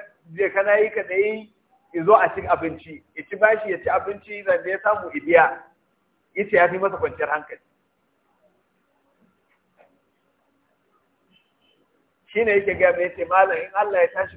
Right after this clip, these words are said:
karya maka arziki, ya ce, sai dai ka waye gari ka ji ka zama baka da komai."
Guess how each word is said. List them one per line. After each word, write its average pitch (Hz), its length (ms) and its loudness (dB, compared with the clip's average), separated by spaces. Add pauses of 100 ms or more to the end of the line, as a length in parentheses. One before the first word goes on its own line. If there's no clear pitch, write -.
(120)
karya 185 320 0
maka 165 200 -6
arziki, 156 500 -8 (600)
ya 196 100 -4
ce, 185 260 -10
sai 185 120 -4
dai 202 160 0
ka 196 100 0
waye 170 260 6
gari 160 240 0
ka - 100 -2
ji - 140 -10
ka 151 120 -4
zama 156 160 -6
baka 160 260 -4
da - 60 -20 (100)
komai." 113 240 -20